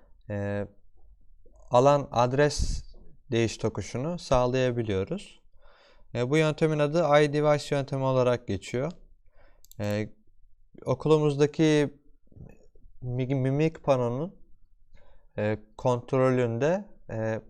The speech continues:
iki P L C bu şekilde haberleştirilerek, e, kullanılıyorlar. E, bunlar sayesinde, e, e, çok sayıdaki giriş çıkış, e, pinleri,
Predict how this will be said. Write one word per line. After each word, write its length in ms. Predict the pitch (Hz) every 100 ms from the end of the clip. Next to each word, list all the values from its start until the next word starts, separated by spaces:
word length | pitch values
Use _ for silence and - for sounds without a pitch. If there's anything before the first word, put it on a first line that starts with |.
| -
iki 260 | 131 - -
P 120 | 156
L 140 | 135
C 220 | 135 160
bu 80 | 147
şekilde 360 | - 139 143 143
haberleştirilerek, 1300 | 139 135 135 135 135 - 139 131 131 113 160 - - - - - - - - -
e, 200 | 104 104 -
kullanılıyorlar. 1040 | 120 113 104 98 95 95 95 101 165 - _ _ - _ _ _ _ _ _ _ -
E, 240 | 110 110
bunlar 260 | 135 160 175
sayesinde, 840 | 170 165 156 147 156 147 165 165 -
e, 340 | 117 113 117 113 - 131 - - - - - -
e, 160 | 101 120 - -
çok 240 | - 160
sayıdaki 520 | - 143 131 131 131 123
giriş 340 | 131 131 -
çıkış, 500 | - - 139 - - - - - _ - - - - - - -
e, 140 | 117 107
pinleri, 580 | - 110 107 101 117 175